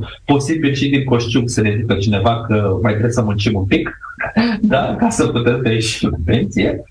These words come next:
uh, da? Și atunci forță de muncă.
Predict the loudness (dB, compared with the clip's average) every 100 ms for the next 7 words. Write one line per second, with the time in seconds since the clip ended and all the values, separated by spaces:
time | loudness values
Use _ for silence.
0 | -20 -12 0 2 2 -2 -4 -4 0 0
1 | -2 -4 0 0 -2 -2 -2 -2 -2 0
2 | 0 -2 -2